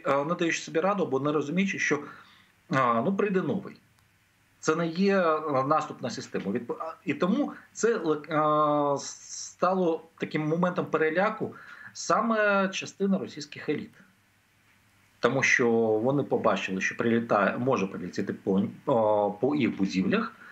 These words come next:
і населення це сприйме схвально. Вони будуть радіти. Розраховуючи, що, можливо, а комусь поща-, пощастить, хтось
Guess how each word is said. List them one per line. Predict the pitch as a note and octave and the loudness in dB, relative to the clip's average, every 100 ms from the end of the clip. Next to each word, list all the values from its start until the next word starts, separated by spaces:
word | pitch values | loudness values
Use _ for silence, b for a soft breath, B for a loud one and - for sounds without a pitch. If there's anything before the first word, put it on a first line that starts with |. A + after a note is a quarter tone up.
| B B B _ | B B B _
і | C#3+ C3+ C3+ | 0 2 4
населення | B2 - - A2 G3 A3+ F#3+ | 2 0 0 2 4 2 2
це | A#2+ | -2
сприйме | - A#2+ C#3+ C3+ | -2 0 0 0
схвально. | - - G2+ F#2+ - - _ _ _ _ _ _ G3 | -2 0 2 2 -4 -12 _ _ _ _ _ _ -2
Вони | A#3 | 0
будуть | D#4+ D4 C#4+ | 2 2 2
радіти. | A#3+ A3+ - - _ _ _ _ _ _ _ _ _ - - - - | 2 0 -4 -12 _ _ _ _ _ _ _ _ _ -20 -20 -8 0
Розраховуючи, | C#3 D3+ D#3 B3 C#4+ - | 2 4 2 4 2 4
що, | - B2 | 2 4
можливо, | B2+ A3+ D4+ - - | 2 2 2 2 0
а | |
комусь | B2 E3 A#3+ | 2 2 2
поща-, | - - - F3+ D3 | 0 0 2 0 0
пощастить, | D3 C3 - A2+ A2+ - | -2 0 0 0 -2 0
хтось | - G#2 | 0 -2